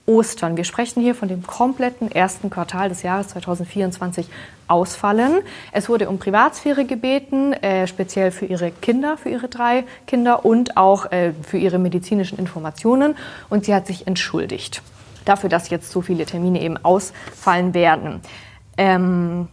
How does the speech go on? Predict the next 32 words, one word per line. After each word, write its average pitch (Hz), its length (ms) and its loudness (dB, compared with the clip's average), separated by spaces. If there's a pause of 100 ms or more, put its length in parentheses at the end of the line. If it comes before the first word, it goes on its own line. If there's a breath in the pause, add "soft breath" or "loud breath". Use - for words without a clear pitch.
was 240 220 2
aus 285 100 2
diesem 220 220 -2
Statement 233 360 2
noch 220 140 0
hervorgeht, 262 560 0
ist, 247 240 -2
dass 214 140 -4
die 202 440 2
O 208 100 0
P 226 520 0
am 208 260 -2
sechzehnten 175 640 -4
Januar 156 360 -2
stattgefunden 165 720 -10
hat. 214 300 -4 (640 loud breath)
Daraus 247 540 2
lesen 220 460 2
wir, 247 280 0 (140)
das 196 220 -4
war 196 260 -2
top, - 300 -2 (160)
top, 190 180 2 (240)
top 185 220 0 (140)
secret. 170 500 -6 (120)
Das 202 220 -2
wurde 220 220 4
nicht 262 340 2
vorher 233 360 -2
geleakt. 208 540 0 (300 loud breath)
Das 214 140 -4
bedeutet, 233 720 0